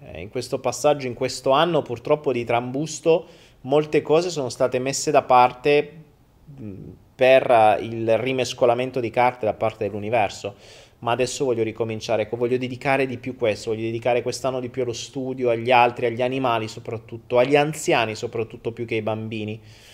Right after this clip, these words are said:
perché, mm,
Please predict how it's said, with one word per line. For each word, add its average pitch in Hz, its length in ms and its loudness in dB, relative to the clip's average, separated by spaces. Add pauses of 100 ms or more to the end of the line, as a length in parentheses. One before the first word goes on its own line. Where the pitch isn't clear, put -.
(420)
perché, 123 640 2 (1300)
mm, 117 720 -8